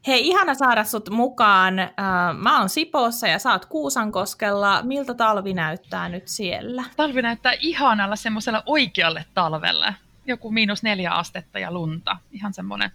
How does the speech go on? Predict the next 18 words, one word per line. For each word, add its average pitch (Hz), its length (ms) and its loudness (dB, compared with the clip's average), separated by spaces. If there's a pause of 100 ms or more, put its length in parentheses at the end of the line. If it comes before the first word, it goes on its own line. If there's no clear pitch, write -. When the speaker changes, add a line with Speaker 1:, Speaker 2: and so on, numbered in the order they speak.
Speaker 2:
ihan 208 180 -4
ihanteellinen. 151 600 -2 (1160)
Speaker 1:
Siis 247 200 0
musta 294 300 0
on 247 140 0
ihan 277 280 0
uskomatonta. 220 800 0
Mulla 226 120 0
on 226 60 -2
koko 294 200 0
ajan 240 40 4
jotenkin 202 320 -2
niin 208 160 -2
kiitollinen 214 600 0
olo 196 280 0
siitä, 190 360 -2
kun 165 300 -4
on 175 380 -2